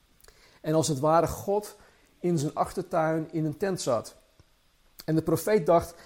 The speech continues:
dat dat een goed idee was en, en ja, hij gaf David, hij gaf David zijn zegen. <clears throat> Maar Nathans antwoord was voorbarig. Hij, hij antwoordde David vanuit, eh,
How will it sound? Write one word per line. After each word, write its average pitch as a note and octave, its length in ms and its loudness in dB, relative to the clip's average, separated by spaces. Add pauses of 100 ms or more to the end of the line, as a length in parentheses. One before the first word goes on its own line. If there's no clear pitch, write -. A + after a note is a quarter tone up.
(220)
dat D3+ 140 -2
dat D#3 100 2
een C#3+ 60 -2
goed E3 200 -4
idee G3 280 0
was C#3+ 300 0
en, D3 260 -2
en C#3+ 100 -4
ja, D3+ 160 -2
hij C#3+ 120 0
gaf E3 220 -4
David, B2+ 360 -4
hij D3+ 140 0
gaf - 220 -8
David C3 260 -8
zijn C#3+ 140 -10
zegen. C3+ 480 -2 (100)
<clears throat> - 260 -12 (840)
Maar F#3 480 0 (200)
Nathans G3 600 -2
antwoord D3+ 680 -4
was D#3 240 0
voorbarig. D#3 580 0
Hij, D#3 200 4
hij D#3+ 200 2
antwoordde G3 480 -2
David E3 420 -6
vanuit, C#3+ 500 -4 (420)
eh, C3+ 160 -4